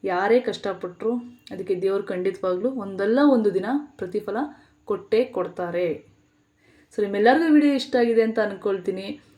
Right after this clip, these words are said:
So ಯಾರಾದರೂ ಸಬ್ಸ್ಕ್ರೈಬ್ ಮಾಡ್ಕೊಂಡಿಲ್ಲ ಅಂದರೆ ಮತ್ತೊಮ್ಮೆ ಹೇಳ್ತೀನಿ, ನನ್ನ ಚಾನಲ್ನ ಸಬ್ಸ್ಕ್ರೈಬ್ ಮಾಡ್ಕೊಂಡು ನೋಡಿ. ಹಾಗೆ ನಾನು ಈ ಥರ ವಿಡಿಯೋಗಳನ್ನ ಮಾಡೋಕ್ಕೆ ಸಪೋರ್ಟ್ ಮಾಡ್ತಾರೆ ಅಂತ ಹೇಳ್ತೀನಿ. So ಮತ್ತೆ ಇನ್ನೊಂದು ಹೊಸ ವಿಡಿಯೋದೊಂದಿಗೆ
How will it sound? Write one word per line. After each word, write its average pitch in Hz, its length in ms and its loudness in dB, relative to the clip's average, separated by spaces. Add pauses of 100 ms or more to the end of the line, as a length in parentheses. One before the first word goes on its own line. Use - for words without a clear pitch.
(240)
So 208 320 0 (340)
ಯಾರಾದರೂ 202 260 -2
ಸಬ್ಸ್ಕ್ರೈಬ್ 196 400 -8
ಮಾಡ್ಕೊಂಡಿಲ್ಲ 185 340 -8
ಅಂದರೆ 202 160 -2
ಮತ್ತೊಮ್ಮೆ 190 400 -4
ಹೇಳ್ತೀನಿ, 180 400 -4
ನನ್ನ 220 180 -4
ಚಾನಲ್ನ 180 260 -8
ಸಬ್ಸ್ಕ್ರೈಬ್ 190 480 -8
ಮಾಡ್ಕೊಂಡು 180 400 -6
ನೋಡಿ. 180 400 -2 (380)
ಹಾಗೆ 247 260 2
ನಾನು 254 120 4
ಈ 226 60 4
ಥರ 226 120 0
ವಿಡಿಯೋಗಳನ್ನ 190 520 0
ಮಾಡೋಕ್ಕೆ 180 400 -4
ಸಪೋರ್ಟ್ 180 480 -8
ಮಾಡ್ತಾರೆ 180 420 -6
ಅಂತ 180 200 -6
ಹೇಳ್ತೀನಿ. 180 760 -4 (560)
So 208 120 0
ಮತ್ತೆ 208 400 0
ಇನ್ನೊಂದು 233 400 4
ಹೊಸ 180 200 -2 (120)
ವಿಡಿಯೋದೊಂದಿಗೆ 196 960 0